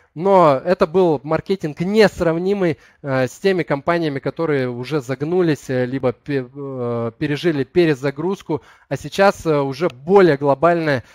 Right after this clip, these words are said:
идея в мыслях и в головах людей. Ну и, собственно, вьетнамцы, наши коллеги, тому пример. Они инвестируют, потому что они знают, что Skyway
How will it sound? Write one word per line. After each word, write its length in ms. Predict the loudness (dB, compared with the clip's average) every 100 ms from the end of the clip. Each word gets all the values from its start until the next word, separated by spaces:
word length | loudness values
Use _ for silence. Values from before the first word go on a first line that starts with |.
| _
идея 420 | -12 -2 2 4 2
в 80 |
мыслях 420 | 0 -4 -2 -6 -4
и 60 |
в 60 | -4
головах 460 | 0 0 0 -2 -6
людей. 380 | -6 -2 -4 -6 _ -8
Ну 160 | -4
и, 40 | -4
собственно, 380 | -4 -6 -6 -8
вьетнамцы, 640 | -6 -6 -2 -4 -4 -6
наши 260 | -4 -4 -6
коллеги, 340 | -6 -4 -6
тому 300 | -6 -6 -6
пример. 440 | -8 -8 -4 -6 -4
Они 280 | -4 -2 -4
инвестируют, 640 | -4 -10 -6 -4 -4 -6 _ _ -10
потому 260 | -6 -6
что 220 | -4 0 0
они 200 | -2 -6
знают, 440 | -4 0 0 0
что 360 | -6 -6 -4 -4
Skyway 600 | -6 -8 -4 -2 -2